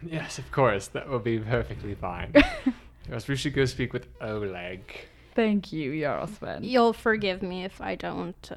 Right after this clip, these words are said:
Speaker 3: uh, stick around. I have, uh
Speaker 1: Oh, you are so forgiven.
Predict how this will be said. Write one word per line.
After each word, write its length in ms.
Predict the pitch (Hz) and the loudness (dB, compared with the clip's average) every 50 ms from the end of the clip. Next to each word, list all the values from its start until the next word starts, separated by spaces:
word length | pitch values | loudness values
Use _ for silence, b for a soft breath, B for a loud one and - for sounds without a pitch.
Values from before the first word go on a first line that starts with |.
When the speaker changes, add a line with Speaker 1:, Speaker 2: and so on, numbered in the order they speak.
| - | -12
Speaker 3:
uh, 60 | - - - - - - - - | -12 -14 -14 -16 -18 -18 -16 -16
stick 720 | - - - - - - - - - - - - - - | -14 -10 -8 -8 -8 -8 -10 -12 -10 -8 -6 -6 -6 -6
around. 580 | 190 196 185 175 180 170 175 175 180 190 202 196 | -6 -6 -6 -6 -6 -6 -4 -4 -4 -4 -2 -2
I 120 | 196 190 190 | 0 0 0
have, 200 | 190 190 190 - - | 0 0 -2 -4 -6
uh 340 | - - - - - - - - - - - - - - - - b b b b b b b b b | -8 -6 -6 -6 -4 -6 -6 -8 -10 -16 -20 -20 -20 -20 -20 -20 b b b b b b b b b
Speaker 1:
Oh, 120 | 151 139 135 | -4 -2 0
you 200 | 131 127 131 131 | 2 2 2 2
are 60 | 120 - - | 0 0 -4
so 540 | - - - - - 127 117 117 113 110 104 | -8 -8 -6 -4 0 2 2 2 2 2 -2
forgiven. 1160 | - - - - - 117 107 101 - - - 104 95 90 - - 90 90 90 92 92 104 | -6 -12 -18 -12 -8 -8 -8 -8 -8 -10 -8 -8 -8 -8 -10 -10 -10 -8 -8 -8 -10 -12